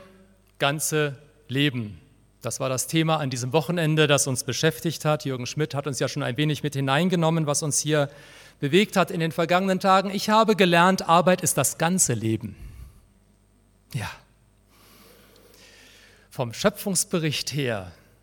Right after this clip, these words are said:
wurde uns das gestern noch einmal vor Augen geführt, dass das die Würde des Menschen ist, dass wir arbeiten dürfen, dass wir gestalten dürfen. Das macht unser Leben aus. Wir sind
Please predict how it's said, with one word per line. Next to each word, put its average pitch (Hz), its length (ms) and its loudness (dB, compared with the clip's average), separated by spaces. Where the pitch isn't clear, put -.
wurde 156 200 0
uns 151 100 -4
das 165 180 2
gestern 196 320 2
noch 170 120 -4
einmal 175 260 0
vor 156 300 -4
Augen 170 340 2
geführt, 143 320 -6
dass 165 140 -4
das - 180 0
die 127 260 -6
Würde 226 380 6
des 180 240 2
Menschen 175 460 2
ist, 156 240 0
dass 147 220 0
wir 113 260 -4
arbeiten 139 680 -6
dürfen, 110 520 -4
dass 98 200 -10
wir 127 100 -10
gestalten 135 760 -8
dürfen. 104 440 -14
Das 190 320 0
macht 170 300 -6
unser 156 300 -4
Leben 143 420 -6
aus. - 720 -6
Wir 147 120 0
sind 165 400 -2